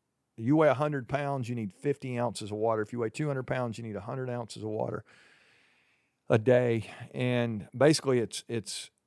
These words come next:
it's one ounce of water for every two pounds that you weigh. And so, you know, if you're a, if you're, you know, if you weigh a hundred fifty pounds, you need to be drinking seventy-five ounces of water a day. Uh, I try to, I try to go a little over that. You might even make it your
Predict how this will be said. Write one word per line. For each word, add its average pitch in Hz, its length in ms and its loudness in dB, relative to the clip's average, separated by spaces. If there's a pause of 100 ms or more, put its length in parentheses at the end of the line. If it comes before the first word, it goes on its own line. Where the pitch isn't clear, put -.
it's 110 240 -2
one 127 300 4
ounce 151 240 0
of 117 80 -6
water 117 340 2
for - 160 -8
every 110 200 -4
two 131 180 -2
pounds 113 640 -4
that - 200 -4
you 101 180 -8
weigh. 101 400 -2
And 90 180 -8
so, 104 500 -2 (360)
you 110 80 -10
know, 95 320 -8
if 104 200 -8
you're 135 200 4
a, 110 160 0 (760)
if 101 160 -6
you're, 131 400 2 (180)
you 123 120 -8
know, 95 60 -6
if 87 80 -14
you 131 80 -2
weigh 139 100 4
a 120 40 4
hundred 135 240 0
fifty 127 280 -4
pounds, 123 340 -2
you 120 80 -6
need 123 100 -4
to 113 60 -6
be 113 80 -6
drinking 104 300 -6
seventy-five 113 580 0
ounces 104 360 -8
of 92 60 -10
water 101 520 -6
a 95 60 -10
day. 101 440 -6 (540)
Uh, - 340 -2
I 123 120 6
try 139 240 6
to, 110 120 0 (140)
I 123 80 2
try 156 160 4
to 127 80 2
go 120 160 4
a - 20 2
little 117 300 0
over 127 240 2
that. 135 360 2
You 120 120 -2
might 139 180 4
even 123 220 -2
make 120 200 -2
it - 60 -12
your 110 320 -2